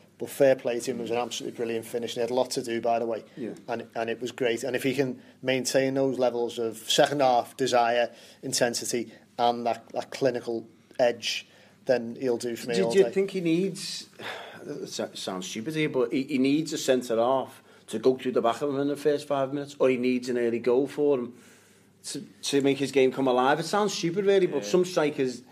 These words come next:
Speaker 2: need that. He seems to me as if he needs that.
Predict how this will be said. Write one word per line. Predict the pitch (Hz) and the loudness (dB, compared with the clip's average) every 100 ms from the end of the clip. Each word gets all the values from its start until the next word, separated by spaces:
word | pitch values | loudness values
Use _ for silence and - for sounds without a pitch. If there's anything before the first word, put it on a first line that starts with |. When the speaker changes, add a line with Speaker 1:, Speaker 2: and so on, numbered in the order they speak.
| - | -4
Speaker 2:
need | 123 135 160 | 2 2 2
that. | 160 160 | 0 0
He | 175 | 0
seems | - 185 165 - | 0 0 0 0
to | |
me | - 151 | 0 2
as | 170 | 2
if | 165 - | 0 -2
he | - | -2
needs | 127 123 127 147 | 0 0 0 -2
that. | - 185 | -2 -4